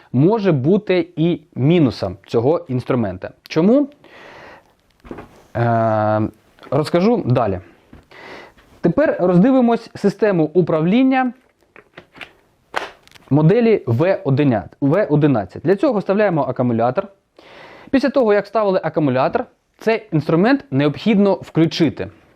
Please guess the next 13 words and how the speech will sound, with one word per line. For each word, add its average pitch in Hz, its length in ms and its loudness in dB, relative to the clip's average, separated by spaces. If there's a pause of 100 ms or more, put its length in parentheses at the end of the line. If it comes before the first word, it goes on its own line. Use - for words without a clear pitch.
(200)
Порівняно 165 560 2
з 135 300 2
предыдущим, 202 640 2 (680)
е, 147 320 2
з 135 60 -6
предыдущою 233 440 2
моделлю, 214 440 2
цей 180 420 0
інструмент 151 580 2
необхідно 160 580 2
включати. 127 600 -2 (1700)
На 220 200 2
циферблаті 233 640 -2